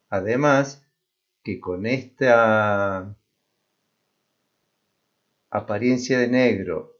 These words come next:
y sobreimprimir, voy a lograr que esa línea no tenga ningún fantasma y sea bien, bien negro, porque sería el color negro más los colores que están en el fondo. Lo mismo me pasa con el texto.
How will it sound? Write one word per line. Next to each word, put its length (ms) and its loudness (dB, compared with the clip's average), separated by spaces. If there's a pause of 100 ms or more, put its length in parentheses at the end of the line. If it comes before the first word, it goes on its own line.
y 120 -12
sobreimprimir, 1040 -4 (280)
voy 200 4
a 60 6
lograr 480 2
que 100 -4
esa 220 -2
línea 720 -2
no 140 -16
tenga 280 -2
ningún 380 -4
fantasma 760 -6 (200)
y 100 -8
sea 280 2
bien, 420 0
bien 300 0
negro, 480 0
porque 280 -6
sería 640 -10 (540)
el 140 -10
color 300 -4
negro 600 0 (220)
más 260 4
los 160 -6
colores 480 -8
que 140 -18
están 500 -12 (220)
en 160 -6
el 160 -12
fondo. 540 -2 (320)
Lo 100 2
mismo 320 0
me 160 -6
pasa 320 -2
con 140 -10
el 160 -12
texto. 500 0